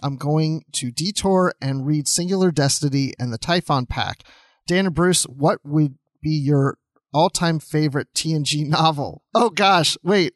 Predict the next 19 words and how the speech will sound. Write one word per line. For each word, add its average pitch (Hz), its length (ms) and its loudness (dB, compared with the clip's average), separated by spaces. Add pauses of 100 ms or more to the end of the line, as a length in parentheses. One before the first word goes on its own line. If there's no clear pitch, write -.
I, 165 180 2
we'll 165 420 -2
answer 175 220 0
that 139 160 2
in 107 80 -4
a 127 40 -4
moment. 123 340 -4 (500)
And 170 120 2
then 185 180 0
Andy 180 220 2
says, 151 280 2 (140)
"I've 156 140 2
just 240 260 0
finished 202 480 0
the 156 140 4
Antares 180 760 2
Maelstrom 139 840 0
this 135 280 -2
week, 131 340 -4